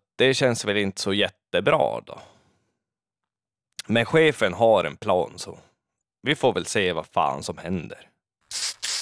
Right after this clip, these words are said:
Och jag satt väl nu häromdagen då och pillade mig i naveln och kollade på fotbolls-E M på T V. Och då tänkte jag väl som så här att det var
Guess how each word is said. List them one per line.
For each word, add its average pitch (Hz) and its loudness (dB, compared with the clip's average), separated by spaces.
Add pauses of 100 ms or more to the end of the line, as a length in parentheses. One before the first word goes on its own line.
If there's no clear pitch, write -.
(520)
Och 92 -2
jag 104 0
satt - -2
väl 90 -2
nu 98 0
häromdagen 87 0
då 73 -2
och - -16
pillade 98 -4
mig 98 0
i 92 -4
naveln 92 -2
och 90 -4
kollade 82 -2
på - -14
fotbolls-E 95 -4
M 76 -10
på 82 -12
T 80 -8
V. 101 -4 (1400)
Och 135 2
då 139 4
tänkte 135 0
jag 101 2
väl 98 -2
som 95 -4
så 92 -8
här 98 2
att - -12
det 113 4
var 117 4